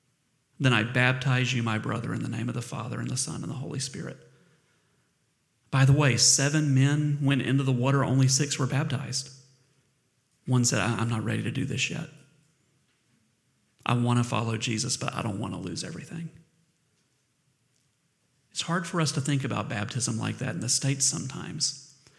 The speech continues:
But it's a reminder that it's, it's our public testimony to faith. It's whenever we say, not just to our parents or the children's minister or the youth pastor or the good friend who led us to faith in Christ, but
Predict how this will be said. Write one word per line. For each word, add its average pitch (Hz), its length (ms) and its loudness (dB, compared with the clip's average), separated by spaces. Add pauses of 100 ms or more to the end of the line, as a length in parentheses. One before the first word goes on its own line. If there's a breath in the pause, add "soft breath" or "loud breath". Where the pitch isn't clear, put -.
(440 loud breath)
But 151 140 4
it's 165 180 2
a 160 40 0
reminder 143 580 4
that 135 240 0
it's, 214 240 -6
it's - 360 -4
our 160 140 -6
public 180 500 -6
testimony 131 560 0
to 135 80 -4
faith. - 420 -10 (840 soft breath)
It's - 180 0
whenever 175 340 2
we 170 140 2
say, 175 280 2
not 151 300 2
just - 320 0
to 160 180 -2
our 127 140 -2
parents 139 720 0
or 127 420 -2
the 120 80 -6
children's 151 500 0
minister 120 480 -2
or 117 160 -2
the 113 120 -4
youth 151 320 -2
pastor 131 420 -2
or 131 240 0
the 131 80 -2
good 151 220 0
friend 180 440 -2
who 147 120 2
led 135 160 0
us 127 120 2
to - 60 -2
faith 135 220 0
in 127 80 -2
Christ, 185 400 -4
but 151 120 2